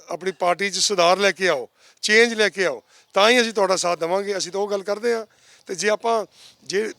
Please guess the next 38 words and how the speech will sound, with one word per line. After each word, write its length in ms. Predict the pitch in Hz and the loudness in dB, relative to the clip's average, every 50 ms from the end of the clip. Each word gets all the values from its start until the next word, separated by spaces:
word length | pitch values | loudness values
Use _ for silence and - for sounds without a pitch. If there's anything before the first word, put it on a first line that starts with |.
| _ _ - - | _ _ -20 -14
ਲੋਕ 340 | 151 151 170 196 208 202 208 | -6 -2 0 0 0 0 0
ਰਾਜ 300 | 185 180 180 185 175 185 | 0 2 2 2 0 0
ਵਿੱਚ, 260 | 202 214 208 - 226 226 220 185 165 | -2 -2 -2 -2 -4 -6 -6 -6 -4
ਰਾਜੇ 340 | 156 160 165 170 170 208 208 | -2 0 0 2 2 0 0
ਲੋਕ 280 | 180 175 190 214 180 | 2 2 0 0 0
ਹੁੰਦੇ 240 | 180 180 156 156 156 | -4 -8 -6 -6 -6
ਨੇ, 160 | 147 139 120 - _ _ - - - _ _ | -6 -8 -12 -14 _ _ -20 -20 -20 _ _
ਜੋ 120 | 156 196 196 | -4 -2 0
ਲੋਕ 240 | 175 185 208 220 - | 2 4 4 4 4
ਸਾਨੂੰ 260 | - 208 214 220 190 | 2 0 0 0 0
ਕਹਿ 160 | - 208 220 | 0 2 2
ਰਹੇ 160 | 233 233 226 | 4 4 4
ਆ, 140 | 214 208 202 - _ _ _ _ _ _ - | 4 2 0 -4 _ _ _ _ _ _ -6
ਤਾਂ 80 | - 185 | -4 -2
ਅਸੀਂ 120 | - 220 | 0 0
ਉਹ 80 | 240 202 | 2 2
ਗੱਲ 140 | 214 214 | 2 2
ਸੁਣਾਂਗੇ 440 | 202 - 202 208 226 233 226 226 220 | 2 0 0 0 0 2 2 2 2
ਨਾ, 120 | 220 220 214 | 2 0 -2
ਅੱਖਾਂ 180 | - - 226 | -2 -2 -2
ਮੀਟ 200 | 226 226 208 190 | -2 -4 -6 -4
ਲਾਂਗੇ, 340 | 226 220 220 214 220 208 196 - _ _ _ _ _ _ _ | -4 -4 -2 -2 -2 -4 -4 -6 _ _ _ _ _ _ _
ਤੇ 140 | - 202 196 | -4 -2 0
ਅਸੀਂ 200 | 180 196 214 220 | 0 0 0 0
ਆਪਣੇ, 260 | 208 196 202 208 208 | 0 0 0 -2 -4
ਕਹਿ 160 | 196 - 202 208 | -2 0 0 0
ਲਓ, 100 | 220 214 | 0 -2
ਹਨੇਰੇ 280 | 196 165 156 185 214 | -2 -2 0 0 0
'ਚ 60 | 208 | 0
ਤੁਰੇ 220 | 185 214 208 214 214 | 0 -2 0 0 2
ਰਵਾਂਗੇ, 440 | 214 214 226 226 220 214 214 208 190 _ _ _ _ _ _ _ _ | 2 2 0 0 0 -2 -4 -4 -4 _ _ _ _ _ _ _ _
ਤੇ 120 | 196 190 | -10 -10
ਕੋਈ 260 | 165 - 185 196 220 214 | -8 -6 -4 -4 -4 -4
ਕਿਸੇ 260 | - 196 160 196 190 | -6 -6 -6 -6 -6
ਕ-, 240 | - - 180 170 147 - | -6 -8 -16 -16 -12 -8
ਕੰਡੇ 240 | - 175 170 180 185 | -8 -6 -4 -4 -4
ਨਹੀਂ 100 | 180 170 | -2 -4
ਲੱਗਣਾ, 400 | 151 143 165 180 202 226 247 | -4 -2 0 0 0 0 0